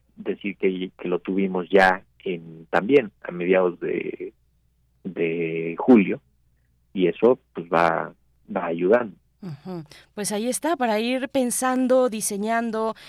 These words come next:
Speaker 2: eh, las clases para los profesores, las profesoras que nos están escuchando, luego podemos encontrar clases de cuatro horas. Bueno, ahí pensar que será necesario, eh, hacer un tiempo, un tiempo fuera de las
Speaker 1: Sí.
Speaker 2: aulas,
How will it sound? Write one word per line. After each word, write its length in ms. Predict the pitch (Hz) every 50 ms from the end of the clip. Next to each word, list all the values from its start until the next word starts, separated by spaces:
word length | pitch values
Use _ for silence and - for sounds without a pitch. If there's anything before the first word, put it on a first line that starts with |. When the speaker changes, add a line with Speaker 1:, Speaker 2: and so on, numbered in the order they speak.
| - _ -
Speaker 2:
eh, 300 | 180 190 190 185 180 180
las 320 | 185 180 170 175 - -
clases 800 | - - 226 233 226 233 226 - - 226 220 220 214 208 208 -
para 320 | - 190 185 180 175 175
los 160 | 175 180 175 -
profesores, 520 | - 185 175 185 185 175 220 233 226 214 190
las 100 | 180 156
profesoras 460 | - 190 175 175 165 202 214 214 -
que 80 | - 180
nos 100 | 180 156
están 200 | - - 202 208
escuchando, 400 | 202 - - - 214 220 214 214
luego 200 | 214 208 233 196
podemos 320 | 202 196 196 208 214 185
encontrar 400 | 196 175 175 180 180 196 202 202
clases 320 | 196 214 214 202 220 208
de 100 | 185 175
cuatro 380 | 151 - 196 202 196 - 180 180
horas. 300 | 196 220 233 233 - - - - - - -
Bueno, 240 | 180 190 208 190 175
ahí 180 | 180 202 208
pensar 540 | 196 - 190 185 175 - 208 214 220 220 220
que 260 | - - 190 190 196
será 300 | 196 - 180 170 180 190
necesario, 520 | 196 190 151 151 190 202 196 196 208 208 196 - - - -
eh, 200 | - 185 175 175 -
hacer 320 | 170 170 - 190 190 190
un 220 | 196 190 190 190 185
tiempo, 600 | 208 202 196 - 202 196 190 190 185 185 175 -
un 180 | - 185 190 190
tiempo 300 | 190 202 190 165 185 170
fuera 420 | - - 202 226 233 233 233 220
de 300 | 196 185 180 175 175 170
las 220 | 170 170 165 - -
Speaker 1:
Sí. 40 | 226
Speaker 2:
aulas, 480 | 233 233 226 233 226 220 220 - -